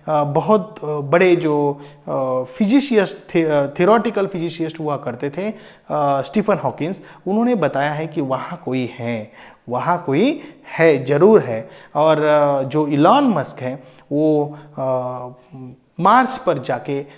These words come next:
रहने की बात कर रहे हैं। तो शायद ये जो टेक्नोलॉजी और ये जो साइंस है, हमारे लिए बहुत ही हेल्पफुल होने वाला है।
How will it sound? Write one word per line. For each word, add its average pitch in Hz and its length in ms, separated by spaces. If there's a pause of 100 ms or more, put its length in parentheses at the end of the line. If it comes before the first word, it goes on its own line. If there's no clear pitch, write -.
(120)
रहने 143 380
की 147 140
बात 123 360
कर 117 120
रहे 117 220
हैं। 113 280 (280)
तो 302 400
शायद 269 440
ये 202 200
जो 240 140
टेक्नोलॉजी 185 880
और 160 220
ये 160 160
जो 160 120
साइंस 156 480
है, 135 180 (280)
हमारे 151 300
लिए 151 120
बहुत 135 500
ही 240 180 (260)
हेल्पफुल 151 360
होने 131 240
वाला 117 260
है। 175 320